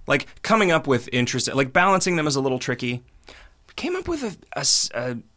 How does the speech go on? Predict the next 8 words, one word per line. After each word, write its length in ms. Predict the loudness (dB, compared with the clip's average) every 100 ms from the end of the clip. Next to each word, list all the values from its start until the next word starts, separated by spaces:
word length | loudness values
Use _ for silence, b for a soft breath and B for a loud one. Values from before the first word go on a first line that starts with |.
| _ _ _ _ -6
a 80 | 0
scheme 840 | 2 2 -2 -4 -2 0 -2 -4 -8
for 220 | -4 0
the 100 | 0
way 200 | 0 0
Jarlsberg's 640 | 0 0 0 -2 -2 0
spells 640 | 0 0 0 -4 -4 -4 -4
work 640 | -4 -4 -6 -12 _ -20